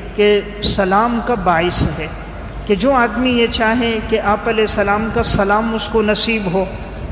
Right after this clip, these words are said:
خواب میں رسول اللہ صلی اللہ علیہ وسلم کا سلام اس کے لیے تحفے میں آئے، کہ حضور نے ان کے لیے تحفے میں سلام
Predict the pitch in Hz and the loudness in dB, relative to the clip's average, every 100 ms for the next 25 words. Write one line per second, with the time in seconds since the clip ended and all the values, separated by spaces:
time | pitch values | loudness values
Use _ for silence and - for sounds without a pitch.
0 | - 190 208 196 214 202 196 220 208 202 | 0 2 2 2 0 0 0 0 2 4
1 | 196 202 208 202 208 208 202 202 196 202 | 2 2 0 0 0 0 0 -2 0 0
2 | 185 190 196 185 - - - 202 - 226 | 2 0 0 -6 -10 -12 -6 -4 0 2
3 | 208 208 208 208 208 226 208 202 180 185 | 4 4 2 0 2 0 -2 0 0 0
4 | 180 - - - - - 196 175 185 240 | 0 -4 -12 -12 -12 -2 2 2 4 2
5 | 226 220 208 214 220 214 208 202 208 202 | 4 2 0 0 2 2 2 2 0 0
6 | 214 208 202 208 175 185 | -2 0 -2 0 2 2